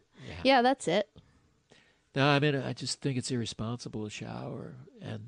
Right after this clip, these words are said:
Speaker 1: that's what I've always thought.
Speaker 2: I only
Speaker 1: As long
Speaker 2: shower
Speaker 1: as, <laughs> as
Speaker 2: if
Speaker 1: long
Speaker 2: I'm
Speaker 1: as I'm
Speaker 2: going out. I'm not going a-, anywhere. I'm just staying in my hotel. We're
Speaker 1: Don't you
Speaker 2: shooting
Speaker 1: feel
Speaker 2: something in my
Speaker 1: dirty, though?
Speaker 2: hotel. Not really.
Speaker 1: Will you wear the same clothes, like, three days in a row?
Speaker 2: No, I don't do that.
Speaker 1: Okay.
Speaker 2: I always wear different clothes.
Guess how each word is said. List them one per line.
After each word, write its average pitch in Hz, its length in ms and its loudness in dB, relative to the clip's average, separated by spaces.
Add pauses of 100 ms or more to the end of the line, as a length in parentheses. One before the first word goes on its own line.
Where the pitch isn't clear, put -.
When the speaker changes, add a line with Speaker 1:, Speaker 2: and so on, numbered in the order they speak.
(120)
Speaker 1:
that's - 360 -14
what 113 160 -2
I've 107 140 0
always 120 280 2
thought. 107 280 -2 (320)
Speaker 2:
I 240 140 2
only 320 380 4
Speaker 1:
As - 140 2
long 247 80 6
Speaker 2:
shower 254 560 4
Speaker 1:
as, - 100 -8
<laughs> - 0 -
as 127 100 2
Speaker 2:
if - 180 -2
Speaker 1:
long - 80 6
Speaker 2:
I'm 226 240 8
Speaker 1:
as - 100 4
I'm 208 60 10
Speaker 2:
going 226 320 6
out. 190 260 4
I'm 196 80 4
not 233 220 4
going 190 400 4
a-, 170 180 0
anywhere. 160 520 2
I'm 160 100 -2
just 170 140 -6
staying 180 200 2
in 170 80 0
my 151 100 2
hotel. 156 600 -2 (100)
We're - 100 -2
Speaker 1:
Don't - 120 -8
you 170 60 4
Speaker 2:
shooting 165 160 2
Speaker 1:
feel 127 80 2
Speaker 2:
something - 180 0
in 110 60 2
my - 80 -2
Speaker 1:
dirty, 180 140 -4
though? 175 100 -6
Speaker 2:
hotel. 160 280 -4 (640)
Not 311 120 -6
really. 190 400 2 (240)
Speaker 1:
Will 123 100 -2
you 123 100 0
wear 127 100 -2
the 107 80 -10
same 127 220 -8
clothes, 127 360 -6
like, 151 140 -8
three 156 160 -10
days 170 200 -8
in 202 60 -14
a 175 60 -10
row? 175 120 -12 (200)
Speaker 2:
No, 170 240 -4 (160)
I - 60 -6
don't 147 160 -4
do - 100 -8
that. - 200 -10 (1200)
Speaker 1:
Okay. 80 240 -16 (180)
Speaker 2:
I 196 40 -4
always 175 180 -2
wear - 80 -8
different - 260 -14
clothes. - 440 -12